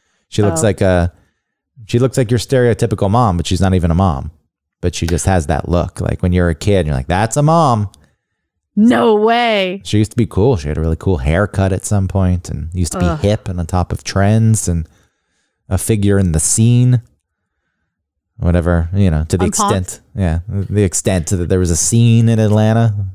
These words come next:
Speaker 2: Yeah.
Speaker 1: And
Speaker 2: <laughs>
Speaker 1: things have really shifted.
Speaker 2: Who was it? Do I know? Do I, do I know him?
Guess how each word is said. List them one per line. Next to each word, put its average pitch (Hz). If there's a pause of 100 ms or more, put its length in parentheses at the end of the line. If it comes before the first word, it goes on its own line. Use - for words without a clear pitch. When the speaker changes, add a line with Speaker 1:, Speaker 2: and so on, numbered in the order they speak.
(120)
Speaker 2:
Yeah. 240 (420)
Speaker 1:
And - (100)
Speaker 2:
<laughs> -
Speaker 1:
things 98
have 165
really 123
shifted. - (360)
Speaker 2:
Who 277
was 269
it? - (100)
Do 233
I 247
know? 247
Do 262
I, 226
do 240
I 233
know 349
him? 427